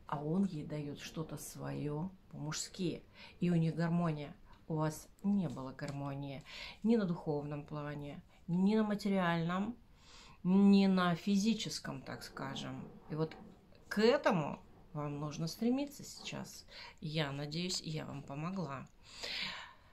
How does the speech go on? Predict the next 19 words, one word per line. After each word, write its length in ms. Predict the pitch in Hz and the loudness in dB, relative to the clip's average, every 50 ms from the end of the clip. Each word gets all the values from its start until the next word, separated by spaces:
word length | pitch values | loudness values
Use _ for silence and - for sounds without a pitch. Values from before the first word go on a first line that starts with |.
| - - - _ - - | -20 -20 -20 _ -18 -4
Некоторым 760 | - - 208 240 254 233 202 214 285 285 294 247 175 147 - - - - - - - _ - | 0 6 6 8 8 8 6 6 4 2 2 2 2 0 -2 -6 -18 -20 -20 -20 -20 _ -8
рекомендую 580 | - 160 165 - 175 175 175 160 156 175 170 165 | -6 -6 -4 -4 -2 -2 -2 0 0 -2 -2 -2
пересмотреть 640 | - 190 180 185 - 202 214 220 - 185 147 - - | -4 -6 -8 -6 -6 -8 -8 -6 -4 -6 -6 -6 -6
расклад, 420 | 131 - - - - 135 131 127 - - - - | -12 -12 -12 -12 -12 -12 -12 -12 -14 -20 -18 -12
дабы 420 | 151 147 160 151 160 170 165 160 - | -4 -4 -4 -2 -2 -2 -4 -4 -6
глубже 480 | - 165 170 190 196 170 139 135 139 131 | -8 -6 -4 -2 -2 -2 -2 -6 -8 -8
понять 560 | - - 143 139 151 156 185 208 208 - - _ - | -8 -8 -8 -6 -4 -4 -4 -6 -8 -12 -20 _ -12
то, 160 | - 143 160 | -10 -10 -10
что 180 | - - - | -10 -10 -10
я 80 | 143 123 | -12 -10
хочу 320 | - 143 123 - - 143 | -10 -12 -12 -10 -12 -12
до 140 | 143 147 143 | -10 -10 -10
вас 160 | 151 143 - | -10 -12 -12
донести. 600 | 151 151 147 151 151 156 - - - - - - - - - | -10 -8 -6 -6 -6 -8 -8 -12 -14 -14 -14 -14 -16 -16 -10
А 80 | - 165 | -8 -6
личный 300 | 202 247 - - - 139 | -6 -6 -8 -8 -8 -8
расклад 420 | 135 135 131 - - 131 127 127 | -8 -8 -10 -10 -10 -10 -10 -10
вы 80 | - 143 | -10 -8
можете 480 | 147 147 147 - - - 151 143 135 | -8 -8 -10 -12 -12 -12 -10 -10 -10